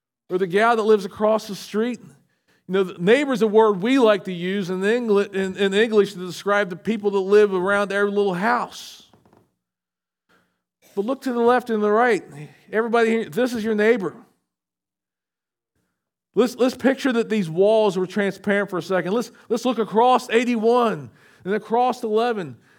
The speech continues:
Let's say we had really good eyes and we could look to Stevens City or look back to Winchester.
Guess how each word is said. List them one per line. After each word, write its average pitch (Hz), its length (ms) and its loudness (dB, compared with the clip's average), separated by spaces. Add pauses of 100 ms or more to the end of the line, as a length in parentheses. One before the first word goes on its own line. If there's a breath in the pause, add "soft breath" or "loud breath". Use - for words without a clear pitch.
(140 soft breath)
Let's 220 120 -2
say 247 120 2
we 247 140 0
had 220 200 0
really 254 260 2
good 233 200 2
eyes 220 260 0
and 208 80 -6
we 220 60 -4
could 233 120 -4
look 254 160 -2
to 226 80 -8
Stevens 240 540 -2
City 240 460 -6 (220 soft breath)
or 196 80 2
look 196 180 0
back 254 300 0
to 247 100 2
Winchester. 226 800 2